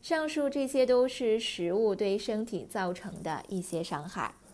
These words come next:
很多家长就是不知道零食对孩子的危害有多大，所以才会使得孩子有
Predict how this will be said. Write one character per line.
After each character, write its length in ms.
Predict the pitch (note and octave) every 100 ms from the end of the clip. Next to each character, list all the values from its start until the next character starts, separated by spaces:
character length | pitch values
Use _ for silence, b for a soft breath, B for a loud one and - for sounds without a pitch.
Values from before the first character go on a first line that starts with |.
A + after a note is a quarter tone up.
| - - B B B B B B B B
很 180 | C#4 B3+
多 160 | D#4+
家 240 | E4+ E4+ E4
长 260 | D4 F3
就 200 | G3 A3
是 200 | A3+ A3
不 160 | G3 A3
知 140 | A#3+
道 240 | A#3 A3 F#3+
零 240 | F#3 F#3
食 260 | C4 G#3 G3
对 220 | A3 G#3+
孩 340 | A3 F3+ E3+
子 160 | F3+ A#3+
的 120 | A#3+
危 260 | A#3 C4 C#4
害 220 | C4+ A#3+
有 160 | F#3+
多 240 | - E3 F3+
大， 240 | B3 G#3+ - - - B B B
所 140 | - A3
以 180 | A3+
才 240 | G#3 A3 F3
会 200 | G#3 G#3+
使 180 | - E3
得 140 | D#3+
孩 360 | F3+ - D#3 F3
子 400 | - G3+ F#3+ -
有 320 | F#3+ C#3 -